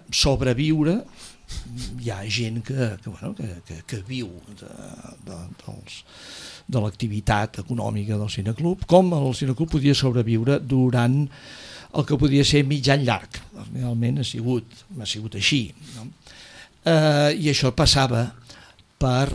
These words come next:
no desaparèixer de l'escenari de la relació amb el sector,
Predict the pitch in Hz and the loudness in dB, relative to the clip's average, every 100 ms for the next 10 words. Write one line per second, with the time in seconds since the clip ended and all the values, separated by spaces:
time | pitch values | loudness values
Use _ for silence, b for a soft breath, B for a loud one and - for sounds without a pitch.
0 | - - 139 143 139 143 127 147 120 143 | -6 -6 -4 -2 4 4 4 4 2 2
1 | 139 131 110 110 113 143 117 120 123 117 | 2 0 0 -2 -2 -4 -4 -4 -2 -2
2 | - 113 117 139 139 147 147 139 131 135 | -2 -2 -4 -4 -4 -4 -4 -6 -8 -6
3 | 120 120 117 123 110 113 113 113 - 110 | -2 -2 -2 -2 -4 -4 -4 -4 -2 0
4 | 117 120 104 110 - - | 2 2 2 0 -2 -10